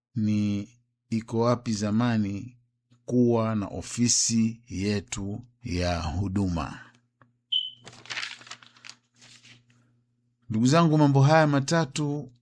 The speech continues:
hayaji tu hivi hivi kwa kuyatamani, bali ni lazima uyavulie nguo, yani tuyavulie nguo na tujitokeze kwa hali na mali.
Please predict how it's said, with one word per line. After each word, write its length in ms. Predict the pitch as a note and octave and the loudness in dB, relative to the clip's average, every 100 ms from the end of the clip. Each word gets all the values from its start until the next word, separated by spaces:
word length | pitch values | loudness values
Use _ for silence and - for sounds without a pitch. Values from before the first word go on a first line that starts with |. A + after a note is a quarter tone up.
| _ _ _ _ | _ _ _ _
hayaji 800 | - A2 A#2+ C3 D3 D3 B2 A#2+ | -8 -4 0 4 4 4 4 0
tu 240 | - A#2+ | 0 -2
hivi 340 | A2+ A2+ G2+ A2 | 0 0 0 0
hivi 300 | A#2+ A#2+ G#2+ | 2 2 0
kwa 160 | G#2+ | -6
kuyatamani, 1000 | G#2 G2+ G2 - F#2 F#2+ F2 E2 - - _ _ _ _ _ _ _ _ _ _ | -6 -6 -6 -6 -6 -4 -6 -8 -12 -18 _ _ _ _ _ _ _ _ _ _
bali 320 | A2+ A2+ A2 G#2+ | -4 0 0 0
ni 140 | G2+ | -2
lazima 560 | G2+ F#2+ G#2+ B2 A#2 A2 | -4 -4 0 2 2 0
uyavulie 720 | G2+ G2 F#2 G2 G2 G2 F#2+ | -2 -6 -8 -8 -6 -6 -6
nguo, 520 | F2+ A2 C3+ C3+ C#3 - | -6 -2 0 0 -2 -6
yani 340 | C3+ A#2+ A2 | -2 2 2
tuyavulie 680 | G#2 G2+ G2+ F#2+ G2+ G2 G2+ | 0 -4 -4 -4 -4 -2 -2
nguo 460 | G2 A#2 C3+ B2+ B2 | -2 -2 0 -2 -4
na 200 | A2 G2+ | -8 -8
tujitokeze 1120 | G#2 G#2 G2 - G#2 - D3 C3 F#2+ E2+ D#2 | -8 -8 -8 -8 -10 -2 2 2 2 -4 -8
kwa 120 | - | -4
hali 460 | G#2+ - B2 B2 A2 | -2 2 4 4 4
na 140 | G#2 | 2
mali. 520 | G2 F#2 D2 C#2+ - | 0 -2 -4 -10 -16